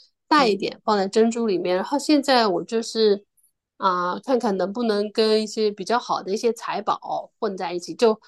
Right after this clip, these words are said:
Speaker 1: 好的珍珠跟好的财宝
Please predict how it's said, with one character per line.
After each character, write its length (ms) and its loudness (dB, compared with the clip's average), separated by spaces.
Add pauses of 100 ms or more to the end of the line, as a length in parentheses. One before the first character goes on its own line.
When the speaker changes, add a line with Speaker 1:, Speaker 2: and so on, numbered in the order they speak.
(200)
Speaker 1:
好 220 2
的 100 -6
珍 240 0
珠 240 0 (120)
跟 320 4
好 240 -4
的 120 -8
财 280 -6
宝 260 -2